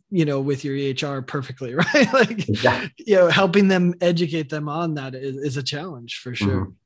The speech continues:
Speaker 1: Yeah.
Speaker 2: Absolutely.
Speaker 1: Cool. Well, as we wrap up, uh, you know, I, I always like to end with some career advice or career perspective. So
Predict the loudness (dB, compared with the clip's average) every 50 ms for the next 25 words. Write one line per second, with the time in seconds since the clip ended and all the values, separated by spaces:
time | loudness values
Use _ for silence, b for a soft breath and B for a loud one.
0 | _ _ _ _ _ _ _ _ _ _ -4 -4 -4 -4 -4 -4 -4 -4 -4 -4
1 | -6 -8 -10 -12 _ _ _ _ _ _ _ _ _ _ _ _ _ -2 0 2
2 | 4 6 6 6 6 6 6 4 4 4 2 0 0 -2 -2 -4 -4 -2 _ 0
3 | 0 0 0 -2 -2 -2 -4 -6 -8 _ _ -2 -2 0 0 -2 0 0 0 2
4 | 2 2 0 0 -2 -4 -4 -4 -6 -8 -6 -4 -4 -6 -6 -6 -6 -8 -8 -8
5 | -8 -8 -8 -8 -6 -4 -2 0 2 2 2 2 0 0 -2 -6 -6 -4 -4 -4
6 | -4 -4 -4 -4 -4 -6 -6 -8 -6 -4 0 2 2 2 2 2 0 0 0 0
7 | 0 -2 -2 -2 -4 -4 -4 -4 -4 -6 -6 -6 -4 -4 -4 -4 -6